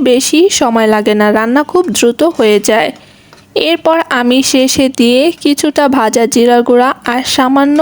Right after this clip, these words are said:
গরম মশলার গুঁড়া উপর দিয়ে ছিটিয়ে দিলাম। এই তো তৈরি হয়ে গেল আমার অসম্ভব মজাদার মাখা মাখা ছোলা ভুনা। এবার আমি স্কুল গেটে বসে থাকা মামারা কিভাবে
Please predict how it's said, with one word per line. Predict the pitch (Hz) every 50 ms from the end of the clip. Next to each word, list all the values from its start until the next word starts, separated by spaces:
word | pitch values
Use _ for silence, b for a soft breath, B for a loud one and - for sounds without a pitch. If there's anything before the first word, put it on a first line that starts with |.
| 320 302 254
গরম | 247 240 233 233 233
মশলার | 233 240 254 - - 254 254 247 240
গুঁড়া | 233 - 233 240 254 302 349 359 - - - 233
উপর | 240 - 240 233 -
দিয়ে | - - 285 349 359
ছিটিয়ে | - - 240 214 - 226 220 202
দিলাম। | 196 208 - 208 202 208 233 - b b b b b b b b b b b b b b b b -
এই | - 277 311 311
তো | 302 349 330 -
তৈরি | 294 262 254 247 262 269 254
হয়ে | 262 254 247 247 240
গেল | - 240 240 240 277 302 - -
আমার | - 240 233 226 240 269 302 - - 254
অসম্ভব | 262 - - 262 262 269 294 285 285 -
মজাদার | 233 233 233 233 262 240 247 269 294 311
মাখা | 285 254 247 233 - - 277 254
মাখা | 254 262 254 262 - 339 349 370 -
ছোলা | - - 262 247 311 302
ভুনা। | 294 262 226 214 233 226 226 269 - B B B B B B B B B B B B _
এবার | - 285 294 285 320 330 311 - - 254
আমি | 233 226 233 233 269 311 - - 269 269 -
স্কুল | - - - 359 339
গেটে | - 254 240 247 - 254 233 214
বসে | 226 233 254 - 277
থাকা | 269 - 277 269 - 285
মামারা | 269 247 247 233 226 233 233 233 240 269 285 _ -
কিভাবে | - 277 269 277 285 294 285 285 262 254